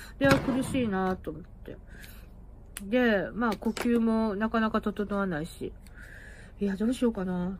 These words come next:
これどうしたらいいんだろうな」ってずっと思いながらね、ちょっと落ち着けるのかな。このまま落ち着けるのかなと思ったんだけど、まあ、なかなか落ち着いてこないし、ちょっと、とりあえず、病院は見てもらえないんだ。どうしようって。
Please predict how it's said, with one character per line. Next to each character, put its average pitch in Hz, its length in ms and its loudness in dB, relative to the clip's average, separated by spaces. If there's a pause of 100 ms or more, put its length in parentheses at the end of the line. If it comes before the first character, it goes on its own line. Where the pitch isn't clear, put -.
(140)
こ 226 100 0
れ 226 60 2
ど 240 140 2
う 330 80 2
し - 60 -8
た 254 100 6
ら 220 60 6
い 202 40 4
い 196 40 -2
ん - 20 -4
だ 185 100 0
ろ 180 100 -4
う 175 40 -10
な」 175 120 -4
っ - 20 -6
て 170 120 -10
ず 175 120 -10
っ - 20 -10
と 190 160 -4
思 202 160 -2
い 208 60 -2
な 202 100 -2
が 170 100 -2
ら 160 120 -6
ね、 185 320 -8
ち - 80 -16
ょ - 20 -20
っ - 60 -20
と 214 80 -2
落 - 180 -8
ち - 60 -18
着 - 20 -20
け 320 140 0
る 311 100 0
の 254 80 -2
か 175 120 -4
な。 170 220 -4 (380)
こ 226 60 2
の 240 80 2
ま 254 100 -2
ま 247 140 0
落 240 120 -8
ち - 60 -16
着 - 40 -10
け 262 100 0
る 254 60 -4
の 214 100 -4
か 185 80 -6
な 175 80 -2
と 170 100 -6
思 170 100 -10
っ 165 40 -12
た 165 80 -10
ん 160 40 -12
だ 165 60 -8
け 160 80 -12
ど、 170 100 -10 (240)
ま 269 100 -2
あ、 - 20 0
な 285 140 2
か 320 100 4
な 349 80 6
か 370 100 4
落 359 100 4
ち - 80 -16
着 403 100 6
い - 20 4
て - 80 -4
こ 262 80 0
な 233 80 0
い 214 60 0
し、 - 100 -16
ち - 100 0
ょ - 20 2
っ - 40 0
と、 226 120 0 (640)
と 359 140 8
り 403 60 10 (180)
あ - 20 8
え - 20 2
ず、 269 440 6 (480)
病 311 160 8
院 - 20 8
は 453 500 10
見 453 160 8
て 381 120 8
も 269 160 6
ら 254 200 8
え 311 60 4
な 320 160 4
い 311 60 2
ん 262 160 2
だ。 190 180 2
ど 349 240 6
う 403 60 8
し - 200 -2
よ 202 180 2
う - 20 -2
っ - 20 -4
て。 - 260 -16